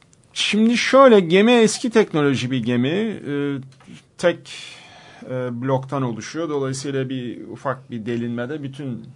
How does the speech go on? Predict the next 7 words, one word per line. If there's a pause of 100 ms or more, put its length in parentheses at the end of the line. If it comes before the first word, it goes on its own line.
(500)
petrol
denize
yayılıyor
ki,
e,
yıllar
öncesinde